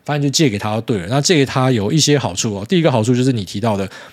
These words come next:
呃，可以去赚这个利息的趴数。那今天这个利息呢是年利啦，啊，它不是像标记那样是日利哦，标记是最爽的。就如果说你手上持有一些标的，然后人家给人家嘎空嘎到死的，他给你标记，有时候一天是三到七趴之间，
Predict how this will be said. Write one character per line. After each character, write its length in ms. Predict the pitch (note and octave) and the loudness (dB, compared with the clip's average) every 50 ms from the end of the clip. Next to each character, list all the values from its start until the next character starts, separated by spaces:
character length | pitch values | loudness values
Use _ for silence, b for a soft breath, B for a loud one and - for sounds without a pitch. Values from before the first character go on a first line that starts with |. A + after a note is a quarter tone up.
| B _ | B _
呃， 160 | A2+ A2 A2+ | -4 -4 0
可 100 | - D3 | 2 4
以 40 | C#3 | 4
去 100 | C#3 C3+ | 4 4
赚 180 | - D3+ C3 | 4 2 2
这 60 | C3+ C3+ | 2 2
个 80 | C3 | 2
利 120 | C3 D3 A#2+ | 2 2 0
息 140 | - - | 0 0
的 80 | A2 A2 | -2 -4
趴 240 | - - G#2 G2+ G2+ | -6 -6 -6 -4 -4
数。 220 | - - G2+ F#2+ C3 | -4 -4 -4 -2 -2
那 100 | D3 D3+ | 0 2
今 120 | D#3 F3 | 2 2
天 100 | F3+ F3+ | 2 2
这 100 | E3+ G3 | 2 2
个 80 | D#3+ D#3 | 2 2
利 160 | C#3 E3 E3 C3+ | 2 2 0 0
息 140 | - A#2 | 0 0
呢 140 | G#2+ G#2+ A2 | -2 -2 -4
是 300 | G#2 - B2+ A#2+ A2+ A2 G#2+ | -2 0 0 0 0 0 -2
年 320 | A#2 A#2 A2+ A2+ A#2+ C3+ | -2 -2 -2 0 0 2
利 140 | D3 C#3 G2+ | 2 2 2
啦， 180 | F#2+ F2 F2+ G#2 - _ | 0 -4 -6 -8 -12 _
啊， 100 | - - F2+ | -12 -12 -6
它 120 | - D3 | -2 -2
不 140 | D3 C#3 A#2+ | -2 0 -2
是 340 | G#2+ - B2 A#2 A#2 A2 G#2 B B B B B B | -2 -2 0 0 0 0 -2 B B B B B B
像 320 | - D#3 C3+ A#2+ A#2 A2+ | -2 0 0 0 -2 -2
标 200 | - - C3+ C#3 | 0 2 4 4
记 240 | C#3 - C#3 B2 A2 G#2+ | 4 4 2 2 2 0
那 60 | B2+ | 0
样 140 | A#2+ A2 G#2 | -2 -2 -2
是 140 | G#2 A#2 A2 B2 | -2 -2 2 2
日 160 | D3+ C#3+ A2 G#2 | 4 2 2 4
利 220 | A#2 C#3 A2 F2 F#2 | 2 2 2 2 -4
哦， 180 | E2+ F#2+ G2 G2 - _ | -8 -10 -10 -12 -14 _
标 160 | - E3 F3+ | 2 2 4
记 100 | F3+ F#3 | 6 4
是 80 | E3+ E3 | 4 4
最 200 | - G3 D3 A#2+ | 4 4 4 4
爽 240 | - - F#2+ F2 | 2 0 -2 -4
的。 80 | E2+ F2 | -8 -2
就 100 | G2+ C#3+ C#3+ | 0 2 4
如 80 | D3 | 4
果 40 | C#3 | 4
说 240 | B2 - B2+ B2+ B2+ B B B B B B | 4 4 4 4 4 B B B B B B
你 80 | D3 | 0
手 100 | B2+ C#3+ | 2 4
上 80 | C#3+ D3 | 4 4
持 140 | C#3 - C3+ | 2 2 2
有 60 | C3 | 4
一 20 | |
些 120 | A#2+ B2+ A#2 | 4 2 2
标 120 | A#2 A#2 | 2 0
的， 180 | A2+ A2+ B2 G#2+ | 0 0 0 -2
然 60 | G2 A2+ | 0 -2
后 40 | |
人 100 | B2 B2 | -2 0
家 200 | A#2+ A#2+ B2 C3 | 0 0 0 0
给 140 | A#2 - G#2 | -2 -2 -6
人 60 | G2 | -6
家 280 | G2+ A2 A2 A2 A2 G#2+ - | -4 -4 -2 -2 -2 -4 -2
嘎 160 | - B2+ B2+ | 0 0 0
空 220 | B2 B2+ B2 B2+ | 2 0 -2 0
嘎 100 | B2 B2 | 0 0
到 140 | B2 B2 B2 | 0 2 2
死 240 | A#2+ - - - F2 | 2 0 -2 -2 -6
的， 160 | F2 F2+ F2+ | -8 -10 -8
他 100 | - A#2 | -6 -2
给 80 | A#2+ C3+ | -2 -2
你 60 | B2 | -2
标 220 | G#2 - G#2+ G#2+ | 0 -2 -2 -2
记， 120 | G2+ A2 A2 | -2 -2 -2
有 80 | G2+ | -4
时 80 | G2 G2 | -2 -2
候 80 | A2+ C#3 | -2 -2
一 60 | D#3 | 0
天 240 | - - B2 A#2+ B2 | 0 0 0 0 0
是 100 | B2 A2+ | 0 -2
三 220 | G#2+ - B2+ A#2+ | -2 -2 0 0
到 160 | B2+ B2 A2+ | 2 0 2
七 160 | A2 - - | 2 0 -2
趴 180 | G#2 F2+ G2+ G#2 | -2 -4 -4 -6
之 120 | G2 G2 | -6 -6
间， 180 | F#2+ G#2 G2 F#2 | -6 -6 -6 -6